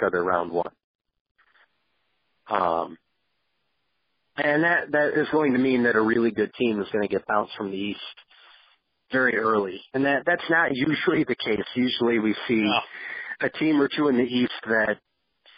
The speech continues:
Speaker 1: is in a game six in the conference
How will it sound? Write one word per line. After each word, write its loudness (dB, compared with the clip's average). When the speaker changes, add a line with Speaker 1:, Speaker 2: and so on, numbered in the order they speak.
Speaker 1:
is 0
in 2
a 0
game 2
six -2
in 2
the 2
conference 0